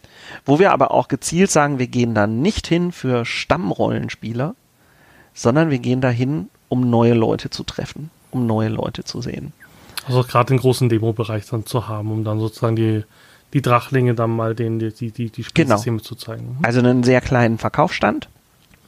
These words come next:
Speaker 1: mit wenig Leuten, Ulysses-Besatzung und mit vielen Drachlingen, um Demo-Runden zu haben.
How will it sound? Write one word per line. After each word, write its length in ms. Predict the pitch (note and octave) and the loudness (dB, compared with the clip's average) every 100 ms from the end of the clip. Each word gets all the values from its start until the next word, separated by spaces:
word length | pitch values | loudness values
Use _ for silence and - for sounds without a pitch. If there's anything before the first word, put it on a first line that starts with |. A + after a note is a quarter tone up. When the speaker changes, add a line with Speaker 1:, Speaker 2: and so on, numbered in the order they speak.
| _ _ _ _ _ - | _ _ _ _ _ -10
Speaker 1:
mit 360 | A#2 A2+ A2+ G#2 | -4 -4 -2 2
wenig 320 | A2+ A2 - | 4 4 2
Leuten, 320 | A2+ A#2 - | 2 0 0
Ulysses-Besatzung 920 | A#2 B2 E3+ F3 - C3+ A#2+ - - - | -2 0 -2 -4 -4 0 2 0 -2 -2
und 140 | A#2 | -2
mit 140 | A2+ | -4
vielen 380 | - B2 B2 B2 | -6 -2 0 0
Drachlingen, 560 | A2+ - - - - - - - - - - | 0 -6 -6 -6 -6 -8 -14 -20 -20 -20 -6
um 320 | A#2+ B2 A2 | -2 0 2
Demo-Runden 600 | G2+ G2+ G2+ A2+ - - | 2 2 -2 -4 -8 -10
zu 200 | - A2 | -8 -6
haben. 240 | - - | -6 -8